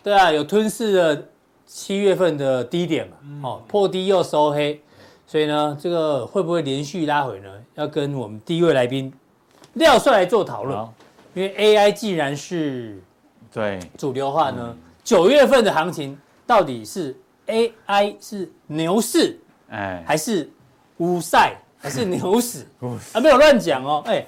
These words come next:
Speaker 3: 哎。
Speaker 1: 这个图，这个，这个事情很有趣哦，发生在美国啊。
Speaker 3: 哎。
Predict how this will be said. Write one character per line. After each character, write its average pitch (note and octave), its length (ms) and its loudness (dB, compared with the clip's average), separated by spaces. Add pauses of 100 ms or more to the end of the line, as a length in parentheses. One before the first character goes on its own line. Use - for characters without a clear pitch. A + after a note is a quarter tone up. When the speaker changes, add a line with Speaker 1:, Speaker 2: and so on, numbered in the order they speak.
Speaker 3:
哎。 F#2+ 240 -10
Speaker 1:
这 B3+ 160 4
个 - 80 0
图， F3 320 0 (180)
这 A#3 120 0
个， F3+ 180 2
这 A3 140 -6
个 F#3+ 340 4
事 A3+ 380 -10
情 E3 100 -6
很 D3+ 100 -4
有 D#3 120 -4
趣 - 160 -10
哦， B2+ 60 -4
发 F3 100 2
生 G3 100 4
在 G#3+ 120 4
美 C3 200 -2
国 A2+ 300 -6
啊。 G2+ 160 -8
Speaker 3:
哎。 F2 340 -14